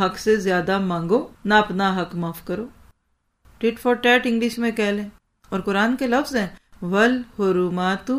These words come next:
قصاص۔" عزتیں تو بدلے کی ہیں، عزت کریں، عزت کرا لے۔ اچھا، اس میں ایک اور چیز ذہن میں آ گئی، بیٹی کا باپ اور بیٹے کا باپ،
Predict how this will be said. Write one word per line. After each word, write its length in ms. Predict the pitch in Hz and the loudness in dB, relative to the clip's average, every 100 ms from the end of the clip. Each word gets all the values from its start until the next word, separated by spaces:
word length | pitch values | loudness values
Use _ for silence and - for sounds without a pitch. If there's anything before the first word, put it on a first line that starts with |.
| 285 _ _ _ | -4 _ _ _
قصاص۔" 760 | 185 180 - 175 180 175 - - - - _ _ _ _ - | -10 -8 -8 -8 -8 -8 -12 -14 -20 -20 _ _ _ _ -4
عزتیں 440 | 262 247 277 285 302 | -2 -2 -2 -2 -2
تو 100 | 254 | 0
بدلے 380 | 208 202 208 | 2 4 2
کی 220 | 208 185 196 | 2 -2 -4
ہیں، 100 | 214 - _ - | -4 -8 _ -2
عزت 360 | 262 277 285 | 0 2 0
کریں، 240 | 220 208 220 | 2 2 2
عزت 240 | 175 170 | 0 -4
کرا 220 | 180 175 | -4 -2
لے۔ 140 | 175 233 - - - _ _ - | -2 -6 -10 -20 -20 _ _ -8
اچھا، 180 | 202 214 | 2 2
اس 140 | 208 | 2
میں 80 | 214 | 0
ایک 140 | 208 | 0
اور 120 | 208 | 0
چیز 260 | 208 220 208 | 0 -4 0
ذہن 160 | 208 208 | 0 2
میں 120 | 214 | 0
آ 160 | 208 | 0
گئی، 140 | 220 262 - _ - | 0 -2 -4 _ 2
بیٹی 280 | 208 214 240 | 2 4 2
کا 140 | 247 | 4
باپ 280 | 247 247 247 | 6 4 4
اور 80 | 220 | 2
بیٹے 340 | 196 185 190 | 2 2 0
کا 140 | 196 | 0
باپ، 240 | 185 185 | 0 0